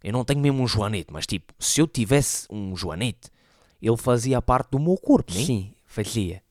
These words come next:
Speaker 2: E depois?
Speaker 1: Então eu não podia largar o joanete e ir jogar a bola, mano. Ia, ia jogar a bola e deixava o joanete em casa, mano. Em cima da cômoda da entrada, mano. Ao pé da,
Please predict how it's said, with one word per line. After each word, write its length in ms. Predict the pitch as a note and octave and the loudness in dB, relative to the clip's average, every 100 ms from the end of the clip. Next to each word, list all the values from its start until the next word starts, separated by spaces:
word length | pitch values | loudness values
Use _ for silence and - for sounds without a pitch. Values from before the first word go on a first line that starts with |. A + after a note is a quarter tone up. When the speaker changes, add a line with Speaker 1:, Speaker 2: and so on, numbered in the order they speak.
| _ _ - | _ _ -10
Speaker 2:
E 100 | G#2 | -10
depois? 460 | - G2+ E2+ - - | 0 -2 -2 -10 -10
Speaker 1:
Então 200 | A#2 F#3 | -12 -8
eu 80 | B2+ | -6
não 160 | F2+ | -6
podia 320 | E2 F2+ F#2+ G#2+ | -8 -8 -4 0
largar 400 | A2+ A2 A#2 A#2 | 0 0 0 0
o 80 | |
joanete 580 | G#2+ G#2+ A2+ A#2+ A#2+ D3 C3+ | -2 0 0 0 -4 -8 -8
e 140 | C#3+ | -2
ir 60 | C#3 | 0
jogar 280 | A#2 C3 D#3+ | 0 0 0
a 40 | |
bola, 340 | G#3+ A3+ A#2+ | 2 4 4
mano. 220 | F#2 D2 D2 | 2 -4 -10
Ia, 220 | G2+ G#2 G#2 _ | -4 -2 -2 _
ia 180 | G#2+ A2+ | -2 0
jogar 260 | G2 A2 A2 | 2 2 2
a 80 | G2 | 4
bola 320 | A2 A2 G2+ - - | 4 2 0 -6 -6
e 100 | A2 | 0
deixava 340 | A#2 A#2+ G#2+ | 2 2 2
o 60 | A2 | 0
joanete 400 | G#2+ G#2+ G#2 F#2+ | 2 0 -2 -4
em 80 | |
casa, 320 | F#2+ G#2 D#2+ D2+ | 0 0 0 -8
mano. 200 | D2 E2+ _ _ - | -16 -20 _ _ -10
Em 60 | |
cima 340 | G#2 A#2 G#2+ F#2+ - - | -6 -2 -2 -4 -8 -4
da 140 | G#2+ | -4
cômoda 460 | - C3 A2+ G#2 G2+ | 4 6 6 2 2
da 120 | G2+ | 0
entrada, 460 | F#2 - A2 F2 D2 | -2 0 0 0 -6
mano. 220 | D2 D#2 | -12 -12
Ao 60 | D#2+ | -2
pé 160 | G2 | -2
da, 180 | F2+ E2+ | -2 -6